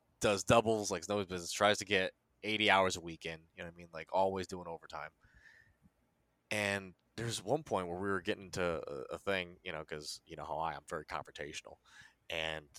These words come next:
you know, he was waving his paycheck in our face, like, "Look at how much I make, blah, blah, blah, blah, blah." And I was just like, "Who gives a fuck? Like, what kind of life do you live outside of here, bro?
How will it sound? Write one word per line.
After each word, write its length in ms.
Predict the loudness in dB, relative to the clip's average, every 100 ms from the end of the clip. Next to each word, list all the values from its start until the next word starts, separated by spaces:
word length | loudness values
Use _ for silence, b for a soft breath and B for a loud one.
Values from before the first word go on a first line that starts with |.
| -20 -20
you 80 | -16
know, 80 | -10
he 160 | -4
was 200 | -2 0
waving 280 | 2 4 2
his 100 | -2
paycheck 480 | 0 0 2 2 2
in 60 | -4
our 100 | 0
face, 320 | 2 2 2
like, 100 | 2
"Look 120 | 4
at 60 | 6
how 60 |
much 220 | 8 8 8
I 100 | 4
make, 240 | 4 4
blah, 200 | 6 8
blah, 140 | 8
blah, 260 | 10 10 10
blah, 260 | 10 10 8
blah." 80 | 6
And 80 | 6
I 100 | 4
was 180 | 2
just 200 | 0 2
like, 200 | 4 4 0
"Who 120 | -8 0
gives 260 | 2 4
a 60 | 2
fuck? 440 | 6 8 8 2 _ b b b b b b b b
Like, 140 | 4 8
what 120 | 10
kind 180 | 12 10
of 120 | 12
life 280 | 12 12 8
do 100 | 4
you 120 | 8
live 240 | 10 10
outside 400 | 8 8 6 6
of 60 | 4
here, 140 | -2
bro? 280 | -2 -6